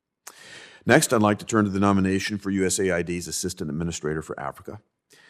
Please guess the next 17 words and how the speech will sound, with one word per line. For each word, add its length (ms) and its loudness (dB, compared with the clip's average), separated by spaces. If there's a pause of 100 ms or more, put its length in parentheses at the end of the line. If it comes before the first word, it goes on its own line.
(160)
This 120 0
position 440 0
serves 300 2
an 60 2
important 440 0
role 260 4
in 60 -10
continuing 500 -4
progress 600 -8
made 260 -6
under 160 -6
the 80 -12
Trump 260 -6
administration's 680 -8
Prosper 680 -6
Africa 440 -8
initiative 500 -6